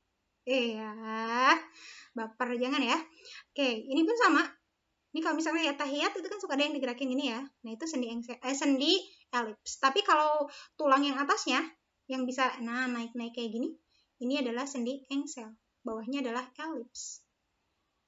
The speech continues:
Ya, tapi kalau di ibu jari ini bukan sendi elips. Sendi apa kira-kira? Kalau di ibu jari? Nah, ini dia. Sendi saddle atau pelana. Ya, kalau sendi pelana, ini ketika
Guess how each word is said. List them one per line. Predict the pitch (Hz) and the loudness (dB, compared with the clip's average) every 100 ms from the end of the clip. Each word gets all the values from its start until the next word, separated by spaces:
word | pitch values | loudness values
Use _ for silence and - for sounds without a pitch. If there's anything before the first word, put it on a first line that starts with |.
| _ _ | _ _
Ya, | 262 254 311 - _ | -10 -8 -10 -16 _
tapi | 254 320 | -4 0
kalau | 311 294 | 2 2
di | 277 | 0
ibu | 285 | 0
jari | 359 415 403 415 | 2 2 0 -2
ini | 392 | -4
bukan | 359 370 | -6 -8
sendi | 370 330 | -6 -6
elips. | 381 370 359 - - - - _ _ _ _ _ | -6 -6 -10 -12 -14 -14 -16 _ _ _ _ _
Sendi | 277 269 | 0 2
apa | 269 330 | 2 2
kira-kira? | 370 359 370 440 - _ _ _ _ _ _ _ _ _ _ _ _ | 0 0 -2 -4 -6 _ _ _ _ _ _ _ _ _ _ _ _
Kalau | 277 | -6
di | 269 | -2
ibu | 269 | 0
jari? | 269 269 427 - _ _ _ _ _ _ _ 233 | 0 2 0 -2 _ _ _ _ _ _ _ -6
Nah, | 240 226 | -4 -2
ini | 226 | -4
dia. | 226 214 226 _ | -4 -6 -10 _
Sendi | 262 254 277 440 - _ | -2 2 4 4 2 _
saddle | - 262 240 247 - | -4 -2 0 -2 -4
atau | - 269 | -6 -8
pelana. | 311 320 330 285 - _ _ _ _ _ _ - | -6 -4 -4 -6 -12 _ _ _ _ _ _ -8
Ya, | 247 311 | -6 0
kalau | 302 277 | 2 2
sendi | 294 285 277 | 2 2 2
pelana, | 277 247 220 220 233 277 330 - - - | 2 -2 -2 -4 0 4 2 0 -14 -6
ini | 262 339 | 0 0
ketika | 381 311 277 - 240 302 | 0 -2 -4 0 4 4